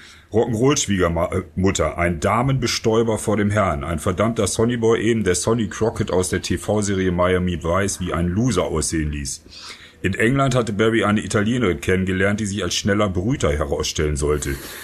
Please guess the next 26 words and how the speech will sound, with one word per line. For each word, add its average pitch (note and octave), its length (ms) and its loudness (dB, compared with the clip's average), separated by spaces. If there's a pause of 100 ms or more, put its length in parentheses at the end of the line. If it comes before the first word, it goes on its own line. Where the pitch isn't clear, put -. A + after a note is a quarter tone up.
(120)
Sie G2+ 220 0
war C#3 160 4
so D3 180 0
verliebt, C#3+ 360 -2
dass G#2+ 160 0
ihre G#2 200 0
Seele A2+ 360 2
in A2 80 0
seinem G#2 240 2
Kielwasser A2 560 0
zu - 140 -4
schwimmen A#2 380 0
schien A#2+ 360 0
und F2 120 -2
sie G2+ 120 0
nie A2+ 180 2
von A#2 180 0
seiner F#2+ 300 2
Seite E2 380 0
woch-, C#2 260 -4 (160)
wich. F#2+ 400 -2 (340)
Unzertrennlich G#2 840 0
wie - 120 -6
A-Hörnchen G2 600 0
und F2+ 120 -2
B-Hörnchen. D#2 640 -2